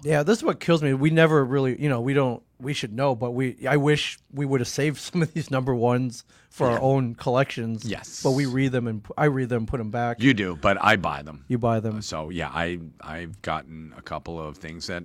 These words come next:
Speaker 2: you know, I'm, I'm
Speaker 1: Yeah,
Speaker 2: yeah.
Speaker 1: Walking Dead would have been nice, which you did have at
Speaker 2: I
Speaker 1: one
Speaker 2: did,
Speaker 1: point.
Speaker 2: and we, s-, um, Walt sold his, I sold mine,
Speaker 1: Yeah,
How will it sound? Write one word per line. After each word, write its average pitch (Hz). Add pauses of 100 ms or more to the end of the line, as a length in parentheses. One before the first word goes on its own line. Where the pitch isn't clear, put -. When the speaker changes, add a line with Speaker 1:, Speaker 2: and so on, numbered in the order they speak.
(120)
Speaker 2:
you 117
know, 95
I'm, 107
I'm 80 (180)
Speaker 1:
Yeah, 117
Speaker 2:
yeah. 110
Speaker 1:
Walking 131
Dead 123
would 117
have 110
been 110
nice, 110
which 135
you 135
did 120
have 117
at 120
Speaker 2:
I 151
Speaker 1:
one -
Speaker 2:
did, 120
Speaker 1:
point. 120
Speaker 2:
and 151
we, 156
s-, -
um, 107
Walt 117
sold 127
his, 120
I 101
sold 101
mine, 82
Speaker 1:
Yeah, 110